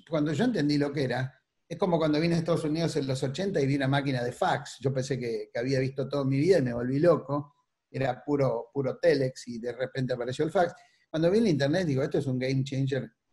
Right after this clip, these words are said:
gigantesco, gigantesco". Dije, "¿Cómo pongo junto las dos cosas que yo sé?".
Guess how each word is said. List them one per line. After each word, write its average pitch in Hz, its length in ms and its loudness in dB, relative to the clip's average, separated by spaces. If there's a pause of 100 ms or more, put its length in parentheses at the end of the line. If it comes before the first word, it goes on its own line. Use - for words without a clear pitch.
(200)
gigantesco, 135 800 0 (760)
gigantesco". 147 840 -2 (320)
Dije, 135 240 -2
"¿Cómo 170 320 2
pongo 175 280 2
junto 185 360 0
las 127 160 4
dos 139 180 -2
cosas 139 360 -4
que 127 100 -4
yo 117 180 -4
sé?". 101 360 -12